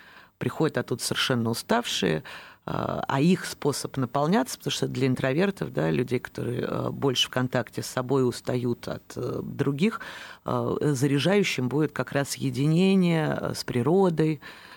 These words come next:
э, погружение в себя, чтение книжки на диване. То есть как-, какая-то такая, да, практика больше быть с собой.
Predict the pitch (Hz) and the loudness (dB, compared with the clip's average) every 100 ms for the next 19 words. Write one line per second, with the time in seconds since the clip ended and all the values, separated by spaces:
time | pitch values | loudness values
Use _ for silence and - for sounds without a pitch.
0 | - - 117 123 135 131 180 147 113 - | -10 -6 -4 -2 0 4 4 4 2 -2
1 | - 113 147 175 170 160 - - 170 131 | -4 0 2 2 2 0 -4 -2 2 2
2 | - 139 151 - 143 127 120 123 117 113 | 0 -2 -2 -2 -2 -2 0 0 0 -2
3 | 113 - - - - - - - - - | -6 -12 -18 -18 -18 -14 -14 -12 -14 -10
4 | - - 165 - 135 - 127 - 170 151 | -4 0 0 0 -6 -2 0 0 2 2
5 | 127 127 139 151 - - 120 - 131 139 | 0 -2 -4 -4 -8 -10 -8 -2 2 2
6 | 123 - 127 120 - 147 135 110 | 2 -2 -2 -4 -2 -2 0 -4